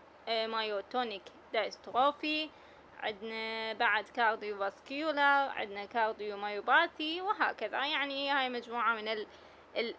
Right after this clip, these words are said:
الأمراض اللي ممكن تنتقل للطفل من الأب أو من الأم. Any child affect individual has خمسين chance of being affected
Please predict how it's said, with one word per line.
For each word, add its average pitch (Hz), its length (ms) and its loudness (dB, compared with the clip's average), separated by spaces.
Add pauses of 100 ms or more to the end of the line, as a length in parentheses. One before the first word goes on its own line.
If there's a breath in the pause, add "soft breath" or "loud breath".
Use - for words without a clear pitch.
الأمراض 240 580 4
اللي 359 220 2
ممكن 302 440 -2
تنتقل 359 540 0
للطفل 262 720 -2 (720)
من 240 200 0
الأب 247 520 2
أو 214 200 0
من 233 180 -2
الأم. 277 360 -2 (220)
Any 285 260 0 (100)
child 240 380 2 (220)
affect - 480 -4
individual 220 720 -4
has 208 280 -4
خمسين 320 500 -8 (100)
chance 311 300 -2
of 247 200 -2 (140)
being 254 240 -4
affected 233 460 -4